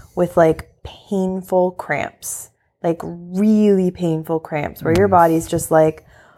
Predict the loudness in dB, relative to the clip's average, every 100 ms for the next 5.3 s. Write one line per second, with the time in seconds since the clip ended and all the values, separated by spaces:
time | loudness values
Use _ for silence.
0 | _ 0 0 2 0 0 -2 -6 -4 -2
1 | -2 -4 -12 -14 -14 -16 -10 -2 0 2
2 | 2 4 2 2 0 2 2 0 -4 -6
3 | -4 -4 -4 -4 -4 -4 -4 -6 -6 -4
4 | -2 -2 -4 -10 -10 -2 0 0 -2 -2
5 | -6 -18